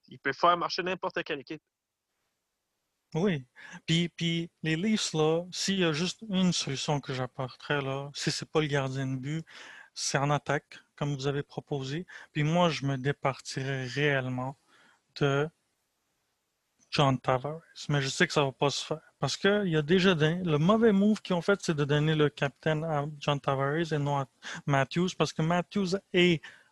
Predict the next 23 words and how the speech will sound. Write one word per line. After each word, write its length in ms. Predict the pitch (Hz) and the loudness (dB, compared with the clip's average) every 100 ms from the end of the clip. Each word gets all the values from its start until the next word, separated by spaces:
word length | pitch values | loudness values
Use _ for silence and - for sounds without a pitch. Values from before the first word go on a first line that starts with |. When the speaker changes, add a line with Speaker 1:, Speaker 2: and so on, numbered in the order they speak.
| _ | _
Speaker 2:
le 200 | 143 135 | -2 -2
joueur 400 | 123 139 135 127 | 0 0 0 0
de 80 | 127 | -6
concession. 640 | - 131 - 135 - 131 | -8 -8 -6 -8 -8 -8
C'est, 240 | 123 - 139 | -6 -4 -4
c'est 420 | - - - 156 | -4 -8 -2 -2
lui, 440 | 143 165 190 170 - - - - _ _ | -2 -2 0 -2 -8 -20 -20 -20 _ _
euh, 320 | 135 127 127 127 _ _ | -4 -2 -4 -6 _ _
moi, 380 | 196 175 151 151 | -4 0 2 2
je, 260 | 131 139 | 2 0
j'aurais 300 | 135 135 131 | 0 0 0
donné. 220 | 127 135 131 | 0 0 -2
Puis 240 | - 135 - - - - - | -4 -6 -6 -10 -16 -16 -2
ça 140 | - | 2
l'a 100 | 151 | 4
brisé 380 | 143 151 165 233 | 4 0 2 0
le, 220 | 196 190 | 0 -2
le, 160 | 185 185 | -4 -4
le, 260 | 185 185 | -4 -4
le 120 | 180 | -4
vestiaire 420 | 175 185 - 262 175 | -2 -2 0 0 0
au 80 | 135 | -2
final. 440 | - 151 143 131 | -2 -2 -2 -4